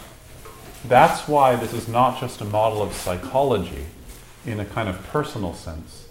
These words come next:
It's a model of how we can live as a community and as a culture. So we can plant seeds of peace and joy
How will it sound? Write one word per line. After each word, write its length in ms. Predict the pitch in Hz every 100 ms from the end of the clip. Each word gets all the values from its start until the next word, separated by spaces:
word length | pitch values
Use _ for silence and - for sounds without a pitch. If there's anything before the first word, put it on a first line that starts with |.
| - - -
It's 200 | 113 -
a 40 |
model 440 | 104 107 117 113 104
of 100 | 90
how 220 | - 113 113
we 120 | 107
can 280 | 98 95 98
live 340 | 104 90 -
as 200 | 92 90
a 40 |
community 720 | 90 - 104 147 - - 78 - - - -
and 160 | 101
as 100 | 95
a 60 | 90
culture. 500 | - 139 - - - - - - - - -
So 220 | - 113
we 120 | 107
can 200 | 107 101
plant 380 | 95 117 104 -
seeds 580 | - - 143 95 80 -
of 280 | 87 - -
peace 440 | 131 - - - - - - 131 - - - - - - - - - - - - - - - - - -
and 200 | 107 90
joy 440 | 92 113 101 76